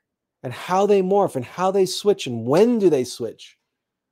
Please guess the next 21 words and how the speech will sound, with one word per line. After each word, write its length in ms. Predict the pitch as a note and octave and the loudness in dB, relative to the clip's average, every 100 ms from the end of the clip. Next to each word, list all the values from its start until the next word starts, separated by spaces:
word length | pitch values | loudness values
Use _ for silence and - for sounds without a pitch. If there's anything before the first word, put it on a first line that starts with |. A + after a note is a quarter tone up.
| _ _ _ _ _ _ _ _ _ _ _ _ _ _ _ _ _ _ _ _ _ _ _ _ _ _ _ _ _ _ _ _ _ _ _ _ _ _ _ _ _ _ _ _ | _ _ _ _ _ _ _ _ _ _ _ _ _ _ _ _ _ _ _ _ _ _ _ _ _ _ _ _ _ _ _ _ _ _ _ _ _ _ _ _ _ _ _ _
This 220 | A#2 C#3+ | -6 -4
is 140 | D#3+ D#3+ | -4 -2
all 340 | D#3+ F3+ F#3+ | 0 2 2
part 380 | F#3 - F#3 E3 | 0 0 2 2
of 60 | C3+ | -4
the 80 | |
comprehension, 720 | C3+ D3 D3 C3 C#3+ C#3+ C#3+ - _ _ _ - | -6 -6 -6 -6 -8 -8 -10 -10 _ _ _ -12
comprehension 800 | - D3+ D#3+ C3 D3+ C#3 C#3+ C3 _ _ _ - | -8 -6 -6 -6 -8 -6 -8 -8 _ _ _ -4
process. 500 | F3+ G3 B2 G#2 A#2 | 0 0 -2 -4 -6
And 160 | A#2 | -2
that 160 | C3 D#3 | 2 2
is 120 | C3+ | 2
why 340 | C#3+ D#3+ C#3 | 2 2 2
we 120 | B2+ C3 | 0 -2
have 140 | B2+ | -2
to 120 | B2+ | -6
observe 340 | B2 A#2 C#3+ C3+ | -6 -2 0 0
ourselves 460 | B2+ C3 B2+ A#2+ - | -2 -2 -2 -2 -4
all 360 | C#3+ D3+ D3+ C3+ | 2 4 4 2
the 80 | |
time, 480 | C3 F#3+ F3+ C3+ C#3 | -4 -4 -4 -4 -8